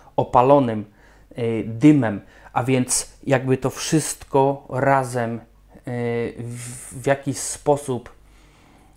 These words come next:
e, zamienić w płyn i wlać do flakonu, to, to tutaj dostajemy.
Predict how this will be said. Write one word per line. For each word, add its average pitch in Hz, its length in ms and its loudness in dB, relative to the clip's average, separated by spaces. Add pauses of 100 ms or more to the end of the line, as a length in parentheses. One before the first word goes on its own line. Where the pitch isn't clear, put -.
(160)
e, 113 380 0
zamienić 131 560 0
w - 220 -16
płyn 135 480 2 (220)
i 127 140 -6
wlać 127 720 0
do 113 520 -2 (280)
flakonu, 120 720 -2 (160)
to, 113 200 0
to 123 360 -2
tutaj 113 440 -6
dostajemy. 117 600 -4